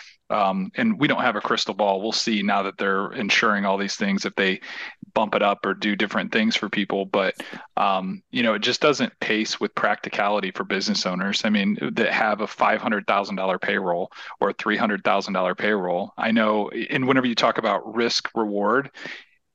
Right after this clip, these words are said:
well, the safest you can possibly do,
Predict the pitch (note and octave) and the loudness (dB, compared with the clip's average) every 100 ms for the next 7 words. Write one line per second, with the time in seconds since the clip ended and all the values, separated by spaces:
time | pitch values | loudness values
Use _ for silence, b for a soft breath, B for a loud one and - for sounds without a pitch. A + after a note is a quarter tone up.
0 | _ - B2+ A2+ A2+ - C3 C#3 C3 A2+ | _ 0 2 2 0 2 2 4 2 2
1 | - A#2 G#2+ A2+ A2 - G#2 F#2+ C3+ A#2+ | 0 0 0 2 0 0 -4 0 2 2
2 | G#2 G#2 | 2 0